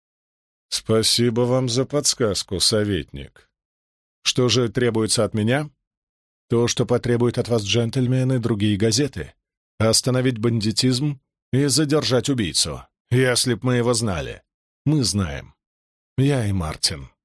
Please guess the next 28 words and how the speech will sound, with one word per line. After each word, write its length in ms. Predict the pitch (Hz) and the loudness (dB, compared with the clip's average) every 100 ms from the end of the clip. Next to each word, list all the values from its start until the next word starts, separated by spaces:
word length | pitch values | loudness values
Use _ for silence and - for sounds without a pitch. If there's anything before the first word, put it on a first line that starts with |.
| _ _ _ _ _ _ _ _ | _ _ _ _ _ _ _ _
Это 340 | 127 131 123 135 | -2 0 0 0
Чек 320 | - 123 - | 0 0 -2
Пасква. 640 | 131 120 - 82 65 - _ _ _ _ _ _ _ _ | -2 0 -2 -6 -10 -14 _ _ _ _ _ _ _ _
Личность, 580 | 147 175 170 - 123 - | 0 2 0 0 0 0
известная 480 | 135 120 135 127 123 | 0 2 2 0 0
полиции 460 | 123 123 123 - 117 | 2 0 0 0 0
всех 280 | - 117 | 0 0
кантонов. 680 | - 110 101 85 71 - - _ _ _ _ _ | 0 -2 -2 -4 -4 -10 -18 _ _ _ _ _
Наверняка 540 | 147 180 185 180 185 127 | 0 2 0 0 2 2
у 80 | |
вас 240 | 113 120 - | 2 0 0
в 80 | - | -2
картотеке 640 | 120 - 123 - 147 - | -4 0 0 0 -2 0
есть 360 | 120 123 - 120 | 2 2 0 0
его 180 | 104 110 | 0 -2
фото. 560 | - 85 - 67 - _ _ _ _ _ | -2 -8 -6 -8 -10 _ _ _ _ _
Бойль 360 | 107 151 185 180 | 0 2 2 2
задумывается. 960 | 143 160 127 123 113 113 - 113 104 - _ | 2 2 0 0 0 0 0 0 -2 -8 _
Он 160 | 117 113 | -2 0
все 220 | - 107 | 0 0
понял, 320 | 135 143 143 | 0 0 0
но 140 | 135 127 | 0 -2
почему-то 440 | 131 127 113 110 | -2 -2 -2 0
молчит. 480 | 107 104 - 67 - | 0 0 -2 -4 -2
Я 140 | 113 | 0
жду. 320 | 101 78 50 - _ _ _ _ _ _ _ _ _ - | -2 -6 -10 -14 _ _ _ _ _ _ _ _ _ -4
"Чек 460 | - 101 98 - - | 0 2 0 -2 -4
Пасква", 800 | 143 139 98 - - 55 - | 0 0 -2 -4 -8 -12 -12